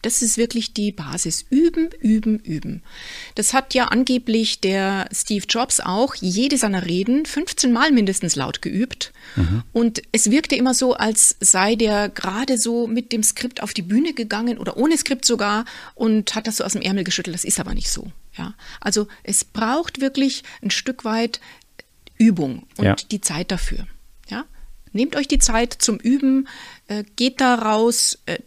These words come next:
Speaker 1: die Inhalte wisst ihr, sage ich immer, ihr seid die Expertinnen, Experten, aber übt das, macht das vor eurem Handy und schaut, was ihr, schaut das aus Sicht eines Dritten an und schaut, was ihr schon gut macht.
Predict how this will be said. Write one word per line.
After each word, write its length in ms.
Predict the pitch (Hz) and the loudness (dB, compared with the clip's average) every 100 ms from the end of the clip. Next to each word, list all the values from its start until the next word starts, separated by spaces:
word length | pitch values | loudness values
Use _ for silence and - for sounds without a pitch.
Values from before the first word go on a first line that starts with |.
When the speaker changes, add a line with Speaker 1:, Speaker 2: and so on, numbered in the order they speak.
| - | -6
Speaker 1:
die 60 | |
Inhalte 420 | - 240 220 214 190 | 4 4 4 0 2
wisst 240 | 311 - | 2 2
ihr, 220 | 294 294 | 2 2
sage 240 | 254 247 254 | 2 2 2
ich 100 | 240 | 2
immer, 360 | 233 240 226 | 2 2 0
ihr 100 | 214 | -2
seid 220 | 208 208 | -2 -2
die 60 | - | -2
Expertinnen, 540 | 175 - 254 262 214 | -4 -4 -2 0 -2
Experten, 540 | 175 - - 262 - 247 - - - | -2 -6 -4 0 2 2 0 -8 -10
aber 200 | 160 - | -6 0
übt 220 | 285 - | -2 0
das, 260 | 285 277 - - | -2 0 -2 -4
macht 220 | 180 202 | -4 -2
das 140 | 247 233 | -2 -2
vor 120 | - | -2
eurem 260 | 202 190 185 | -4 -2 -2
Handy 340 | 185 226 240 | 0 -2 -2
und 360 | - 277 381 - - - | 0 0 0 -4 -8 -8
schaut, 680 | - - 185 240 381 - - - - _ | 0 2 2 -2 -4 -6 -10 -14 -20 _
was 360 | 196 233 - - | -2 2 4 2
ihr, 380 | 240 277 311 226 | 2 2 2 2
schaut 220 | 233 226 | 0 0
das 220 | 240 - | -2 -4
aus 180 | 180 - | -4 -2
Sicht 200 | 220 - | -2 -4
eines 280 | 175 160 - | -6 -6 -6
Dritten 360 | 180 214 - 247 | -6 -6 -4 -2
an 160 | 262 381 - - - - | -4 -6 -12 -20 -20 -12
und 160 | - 220 | -4 -2
schaut, 360 | - 202 269 | 0 0 0
was 120 | 254 - | 0 -2
ihr 120 | 226 | -2
schon 180 | 190 175 | -2 0
gut 240 | - - | 0 2
macht. 380 | 190 - - | 0 -6 -12